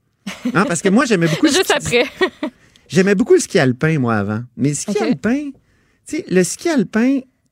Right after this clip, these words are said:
Speaker 1: tu montes en chaise, là, puis t'as froid.
Speaker 2: Ouais.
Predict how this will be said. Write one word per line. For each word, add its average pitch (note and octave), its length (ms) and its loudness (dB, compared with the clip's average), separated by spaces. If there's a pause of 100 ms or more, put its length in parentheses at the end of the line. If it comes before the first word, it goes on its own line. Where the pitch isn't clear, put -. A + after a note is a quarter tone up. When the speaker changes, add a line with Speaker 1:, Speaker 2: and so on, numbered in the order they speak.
(100)
Speaker 1:
tu - 140 -6
montes A3 280 2
en D#3+ 160 0
chaise, F3 480 0
là, D#3+ 240 -2 (160)
puis - 160 -16
t'as G3 180 0
froid. F2 420 -12 (200)
Speaker 2:
Ouais. G3+ 400 -4